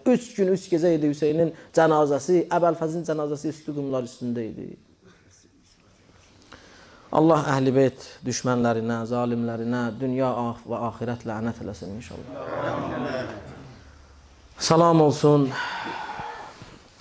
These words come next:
şəhidlərin ağası Seyyidi Əbi Əbdillahil Hüseynə salam olsun.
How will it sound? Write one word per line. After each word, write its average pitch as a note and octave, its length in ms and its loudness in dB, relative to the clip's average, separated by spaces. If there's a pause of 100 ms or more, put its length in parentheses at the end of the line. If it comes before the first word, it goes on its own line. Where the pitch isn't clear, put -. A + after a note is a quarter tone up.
(560)
şəhidlərin B2 640 2
ağası A#2+ 560 -2
Seyyidi A#2+ 720 0
Əbi A#2 220 -2 (100)
Əbdillahil A2+ 800 -2
Hüseynə A2+ 520 0 (760)
salam C3 460 2
olsun. A#2+ 480 0